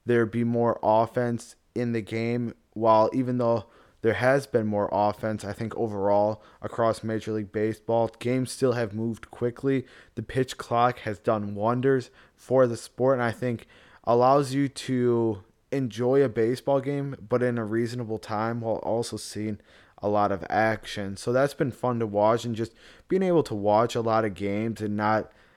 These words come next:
have to sit at the ballpark or sit in front of a T V for four hours. Don't get me wrong, I enjoy watching baseball, enjoy covering baseball, but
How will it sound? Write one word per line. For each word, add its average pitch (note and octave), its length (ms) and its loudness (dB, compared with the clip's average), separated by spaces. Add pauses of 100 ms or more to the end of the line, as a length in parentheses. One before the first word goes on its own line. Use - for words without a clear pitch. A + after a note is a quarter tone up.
(120)
have A2+ 300 0
to G#2 420 2 (300)
sit A2+ 240 -2
at A#2+ 180 2
the A2 80 -6
ballpark A2+ 920 0
or G#2 580 0 (320)
sit B2+ 240 -4
in A#2 120 -2
front A#2 180 -2
of G#2+ 80 -4
a G2+ 40 -6
T A#2 220 -6
V A2 100 -4
for G#2 200 -8
four G#2+ 340 -2
hours. G2+ 500 -2 (440)
Don't D3 160 2
get C#3 140 -2
me B2 100 -2
wrong, G#2+ 480 2
I G#2+ 200 -4
enjoy A2 600 -2 (100)
watching F#2+ 720 -4
baseball, G#2+ 560 -2
enjoy G2+ 540 -2 (340)
covering A#2 640 -6 (100)
baseball, A#2+ 720 -2 (240)
but G#2+ 460 4